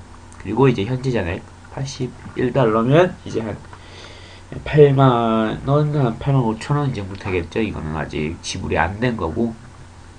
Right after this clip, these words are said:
예, 한, 한 달에 한 만 원 정도가 쌓여요. 만 원 정도 남짓하게 마-, 뭐, 많이 쌓일 때는 만 삼천 원, 만 이천 원 이렇게 쌓이는데,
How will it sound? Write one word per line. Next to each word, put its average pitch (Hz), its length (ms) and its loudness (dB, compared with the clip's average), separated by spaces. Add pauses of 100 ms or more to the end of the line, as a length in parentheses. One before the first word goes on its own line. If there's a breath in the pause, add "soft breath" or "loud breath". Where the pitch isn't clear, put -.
(960 loud breath)
예, 110 60 -6
한, 117 500 0
한 156 280 -6
달에 127 600 6
한 104 320 -8
만 90 200 -2
원 113 120 0
정도가 117 400 -2
쌓여요. 101 460 2
만 87 200 0
원 92 140 -4
정도 90 240 -8
남짓하게 90 480 -8
마-, 73 360 -8
뭐, 67 240 -8
많이 107 280 0
쌓일 123 280 0
때는 123 260 -4
만 85 220 -4
삼천 113 360 -8
원, 120 120 -8
만 85 160 -6
이천 - 220 -10
원 - 60 -10
이렇게 - 160 -10
쌓이는데, 131 540 -8